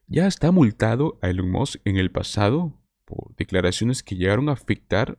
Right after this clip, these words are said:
el valor de las acciones de Tesla. Y pues, si Elon Musk lo ha hecho antes, ¿quién dice que no lo va a hacer de nuevo? O sea, si tú como inversor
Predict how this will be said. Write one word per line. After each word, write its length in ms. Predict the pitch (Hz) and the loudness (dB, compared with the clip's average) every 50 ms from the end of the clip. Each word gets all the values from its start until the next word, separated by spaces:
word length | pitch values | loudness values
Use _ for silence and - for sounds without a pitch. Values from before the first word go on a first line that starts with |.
| _ _ _ | _ _ _
el 200 | - 101 98 95 | -2 0 0 0
valor 240 | 104 87 107 104 | 0 2 2 2
de 80 | 104 101 | 2 0
las 140 | - - - | -2 -4 -8
acciones 300 | - - 107 104 101 - | -8 -6 -6 -6 -4 -4
de 100 | - - | -6 -6
Tesla. 500 | - - 160 147 - - - - - - _ _ _ _ _ _ _ _ _ _ _ _ _ _ 269 | -2 -2 -2 -2 -2 -6 -10 -12 -14 -16 _ _ _ _ _ _ _ _ _ _ _ _ _ _ _
Y 240 | - - 92 87 - | -10 -8 -8 -8 -10
pues, 320 | - - - - - - _ _ _ _ | -14 -16 -16 -16 -18 -18 _ _ _ _
si 240 | - - - - 104 | -14 -12 -6 -2 0
Elon 220 | 101 101 98 78 | 0 0 0 -2
Musk 320 | 62 - - - - - _ _ _ | -4 -6 -8 -10 -14 -16 _ _ _
lo 240 | - 110 107 104 95 | 0 2 2 2 2
ha 80 | 92 95 | 2 0
hecho 300 | 95 - - 101 101 120 | -2 -2 -2 2 2 4
antes, 460 | 127 117 110 - 139 147 - - - _ _ _ _ _ _ _ _ _ _ _ _ _ _ _ | 4 2 0 -2 -4 -6 -6 -10 -14 _ _ _ _ _ _ _ _ _ _ _ _ _ _ _
¿quién 200 | - 98 95 92 | 0 0 2 2
dice 300 | 98 98 - - 151 - | 0 -2 -2 -4 -6 -4
que 160 | - - 110 | 0 0 0
no 160 | 95 95 92 | 0 0 0
lo 100 | 92 90 | 0 0
va 80 | 90 87 | 0 -2
a 20 | |
hacer 200 | 90 - 95 87 | -2 -2 -2 -2
de 80 | 92 85 | 0 2
nuevo? 480 | 101 143 180 - - - - - 117 - _ _ _ _ _ _ _ _ - _ _ _ _ _ _ _ _ | 4 4 4 2 0 -4 -10 -14 -16 -18 _ _ _ _ _ _ _ _ -20 _ _ _ _ _ _ _ _
O 60 | 101 | -4
sea, 120 | - 107 | -4 -4
si 120 | 101 - 101 | -4 -4 -8
tú 300 | - _ - 131 139 139 | -6 _ 4 4 4 4
como 440 | - 135 117 107 98 90 - - _ | 2 0 0 2 -2 -2 -4 -6 _
inversor 720 | - 117 110 107 98 90 87 - - - - - - - | -2 -2 -2 0 -2 -2 -4 -4 -6 -8 -10 -10 -10 -12